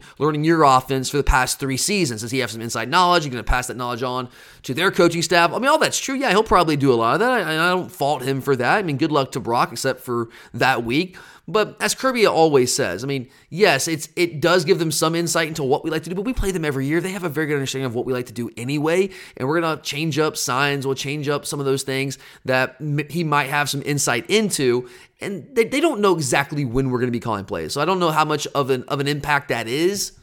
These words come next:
how much of an advantage that's gonna be. I think the biggest advantage Kentucky might have, Brock might have in that game, is that he's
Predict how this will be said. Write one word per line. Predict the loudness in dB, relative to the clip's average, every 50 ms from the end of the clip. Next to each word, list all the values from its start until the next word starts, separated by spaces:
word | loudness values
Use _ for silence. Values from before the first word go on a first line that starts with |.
| -20 -10
how | -4 -2
much | -2 0 0
of | -2
an | -2
advantage | -4 -4 -2 -2 -2 0 -2 -2 -4 -2 0
that's | 0 0 0 -2
gonna | -4 -4 -4 -2
be. | -4 -4 -6 -6 -10 -14 -18 -20 -20 -20 -6 _
I | 0 0
think | 0 0 -4 -4 -2 -2
the | -2
biggest | 2 2 2 2 2 2 2
advantage | 2 2 2 2 0 0 -2 -6 -8
Kentucky | -8 -4 -2 -2 -2 -2 0
might | 0 0 0
have, | 2 2 2 2 2
Brock | 2 2 2 2 2
might | 0 -2 0
have | 0 0 -2
in |
that | -2 -4 -4
game, | -4 -4 -4 -4
is | -4 -4
that | -6 -6
he's | -6 -8 -10 -12